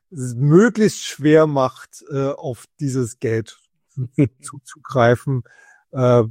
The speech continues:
weil das wäre das, äh, ja,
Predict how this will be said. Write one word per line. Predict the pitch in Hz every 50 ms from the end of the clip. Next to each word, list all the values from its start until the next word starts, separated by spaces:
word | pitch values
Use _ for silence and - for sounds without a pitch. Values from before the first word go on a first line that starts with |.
| 113 _ _ _
weil | - 123 120 147 - - -
das | - 131 110 - -
wäre | 135 120
das, | 113 120 117 107 - - - - - - - - - 147
äh, | 135 123 117 117 117 117 113 110 110 131 - _ _ _ _ _ _ _ _ _ _ _
ja, | 127 131 113 113 113 110 113